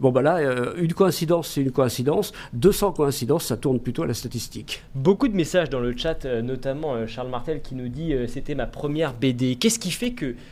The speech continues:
Speaker 2: que Tintin, euh, demeure une référence de la B D aujourd'hui ? Qu'est-ce qui fait le, le génie de, d'Hergé alors qu'on est, on le disait, quarante ans après sa disparition ?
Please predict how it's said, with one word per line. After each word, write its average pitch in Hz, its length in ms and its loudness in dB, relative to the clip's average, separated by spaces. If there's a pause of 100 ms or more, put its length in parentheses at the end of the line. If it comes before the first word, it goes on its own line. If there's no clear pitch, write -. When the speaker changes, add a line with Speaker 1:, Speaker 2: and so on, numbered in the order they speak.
(220)
Speaker 2:
que 143 120 -6
Tintin, 175 560 -2
euh, 120 400 0
demeure 156 400 0
une 123 100 -2
référence 156 640 -2
de 143 100 -2
la 117 120 0
B 120 100 -4
D 123 160 0
aujourd'hui ? 156 380 -2
Qu'est-ce - 160 -6
qui 139 80 -10
fait 220 160 -2
le, 123 240 -2
le 123 160 -2
génie 175 560 2
de, 123 300 0
d'Hergé 120 460 0
alors 123 220 0
qu'on 123 180 -4
est, 165 180 -2 (380)
on 117 60 -6
le 113 60 -4
disait, 117 220 -2
quarante 151 360 0
ans 175 80 -2
après 160 260 -4
sa 139 120 -10
disparition ? 98 500 -8